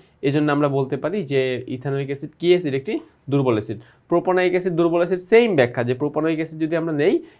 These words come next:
এটা খুব বেশি পরিমাণে বিয়োজিত হয় না, খুব সামান্য পরিমাণে বিয়োজিত হয়, তাই আমরা প্রোপানোয়িক অ্যাসিডকেও কি বলতে পারবো? আহ, দুর্বল অ্যাসিড বলতে পারবো। মিথানল পানিতে দ্রবণীয় ব্যাখ্যা করো। মিথানল,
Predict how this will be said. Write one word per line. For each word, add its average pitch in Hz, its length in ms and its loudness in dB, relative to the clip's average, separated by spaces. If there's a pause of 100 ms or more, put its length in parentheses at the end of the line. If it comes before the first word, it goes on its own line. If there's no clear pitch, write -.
এটা 165 180 0
খুব 165 220 -2
বেশি 156 240 0
পরিমাণে 165 380 -2
বিয়োজিত 147 400 -4
হয় 143 260 -2
না, 196 180 -4 (240)
খুব 196 160 -4
সামান্য 214 440 -2
পরিমাণে 175 360 0
বিয়োজিত 143 380 -4
হয়, 214 200 0 (260)
তাই 139 140 4
আমরা 143 160 0
প্রোপানোয়িক 147 420 -4
অ্যাসিডকেও 160 360 -6
কি 170 160 -8
বলতে 170 220 -4
পারবো? 120 340 0 (340)
আহ, 120 220 2
দুর্বল 135 200 2
অ্যাসিড 139 220 2
বলতে 127 220 -2
পারবো। 101 340 -4 (300)
মিথানল 165 880 4
পানিতে 147 320 -2
দ্রবণীয় 147 380 -2
ব্যাখ্যা 135 220 -2
করো। 113 180 -8
মিথানল, 135 720 0